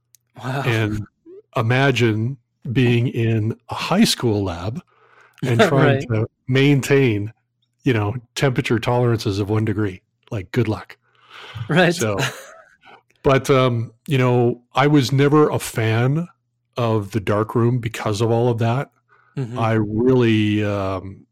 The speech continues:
Speaker 2: I really loved capturing the images.
Speaker 1: Mm-hmm, mm-hmm.
Speaker 2: The, the technical aspect, the creative deployment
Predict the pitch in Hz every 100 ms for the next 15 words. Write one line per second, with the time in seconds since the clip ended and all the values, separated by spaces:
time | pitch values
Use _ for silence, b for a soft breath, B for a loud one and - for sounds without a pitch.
0 | - 120 113 104 98 98 92 - 98 -
1 | 104 95 95 98 - 107 - _ _ _
2 | - 135 110 120 107 - 120 120 113 95
3 | 95 95 95 101 _ - 135 110 101 -
4 | 117 - 110 101 101 98 - 107 98 -
5 | - - 117 110 104 92 117 - 117 104
6 | 104 101 95